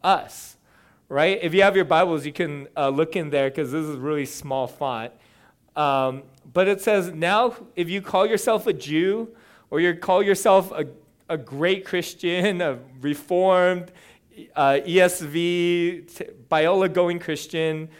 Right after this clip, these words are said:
listening to John Piper," right? If you call yourself that, if you rely on the law and boast in God,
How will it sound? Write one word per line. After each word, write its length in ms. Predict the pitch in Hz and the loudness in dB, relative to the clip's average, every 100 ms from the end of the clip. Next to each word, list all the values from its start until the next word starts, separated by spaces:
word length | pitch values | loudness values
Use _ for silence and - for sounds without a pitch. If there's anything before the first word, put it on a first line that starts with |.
| _ | _
listening 320 | 151 160 196 175 | -8 -4 -4 -2
to 60 | |
John 240 | 180 170 170 | 2 2 2
Piper," 380 | 160 147 147 | 0 0 0
right? 240 | 139 143 170 | 2 2 2
If 100 | 170 | 0
you 100 | 208 | -4
call 280 | - 233 285 | 2 4 6
yourself 440 | 247 - 156 139 | 4 2 0 0
that, 320 | 143 135 143 - - - - | -2 -2 -4 -10 -20 -16 -6
if 100 | 180 | -2
you 160 | 202 | 0
rely 460 | 196 196 196 262 339 | 4 6 8 8 8
on 100 | 330 | 6
the 200 | 214 160 - _ _ 143 | 4 0 -16 _ _ -4
law 460 | 151 170 196 202 | 4 6 6 6
and 200 | 202 151 | 2 -2
boast 280 | 151 180 185 | 0 0 0
in 140 | 196 165 | -6 -2
God, 420 | 135 113 110 | -2 -2 -4